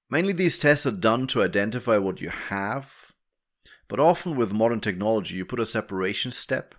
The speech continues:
and a quantification step before the identification.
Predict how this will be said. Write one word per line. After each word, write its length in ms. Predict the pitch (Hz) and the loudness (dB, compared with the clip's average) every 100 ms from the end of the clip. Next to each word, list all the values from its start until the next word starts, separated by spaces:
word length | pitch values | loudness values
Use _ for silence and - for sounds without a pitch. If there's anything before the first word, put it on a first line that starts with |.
| _ | _
and 160 | 95 95 | -12 -10
a 60 | |
quantification 880 | - 98 98 - 101 - 98 - 95 | -10 -10 -10 -10 -12 -8 -8 -8 -12
step 340 | - 95 - _ | -10 -10 -10 _
before 380 | 92 - - 92 | -14 -12 -6 -4
the 140 | 85 82 | -4 -6
identification. 960 | 87 90 87 - - - - - - | -8 -10 -16 -20 -20 -20 -18 -18 -18